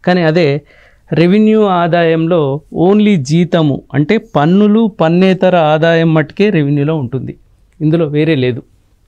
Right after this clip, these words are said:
మూలధన ఆదాయం అంటే కేంద్ర ప్రభుత్వానికి వచ్చేసరికి ఏ విధంగా చెప్పుకుంటామంటే డిజిన్వెస్ట్‌మెంట్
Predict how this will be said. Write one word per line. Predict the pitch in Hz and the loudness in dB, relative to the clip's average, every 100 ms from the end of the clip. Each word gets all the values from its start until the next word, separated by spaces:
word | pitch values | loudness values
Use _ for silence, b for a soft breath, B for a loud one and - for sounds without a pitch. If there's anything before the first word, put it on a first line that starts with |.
| _ - _ _ _ - | _ -20 _ _ _ -4
మూలధన | 151 180 185 175 170 | 0 2 2 2 0
ఆదాయం | 147 143 143 147 151 | 0 -2 -4 -4 -4
అంటే | 135 156 156 - _ | -4 -4 -6 -8 _
కేంద్ర | 156 175 175 | -4 -2 -2
ప్రభుత్వానికి | 170 165 165 151 147 | -2 -2 -2 -2 -2
వచ్చేసరికి | 131 139 143 127 | -4 -4 -6 -4
ఏ | 135 | -4
విధంగా | 135 139 | -2 -4
చెప్పుకుంటామంటే | 123 120 - 113 120 117 175 - b b b b b | -4 -8 -10 -10 -10 -8 -10 -12 b b b b b
డిజిన్వెస్ట్‌మెంట్ | 147 190 185 233 214 196 - 170 147 143 | -2 0 0 0 0 -2 -4 -6 -6 -6